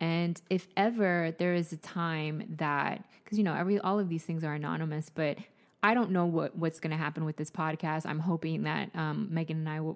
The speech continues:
will eventually be able to do some live shows or be invited to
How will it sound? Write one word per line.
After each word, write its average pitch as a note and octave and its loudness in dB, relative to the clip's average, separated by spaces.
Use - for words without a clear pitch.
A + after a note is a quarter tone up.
will D#3 -2
eventually F3 2
be D#3+ 0
able D#3 -4
to - -10
do D#3 -2
some D#3 -4
live D#3 0
shows E3 0
or D#3+ 0
be D3+ -4
invited D#3 -4
to D#3 -6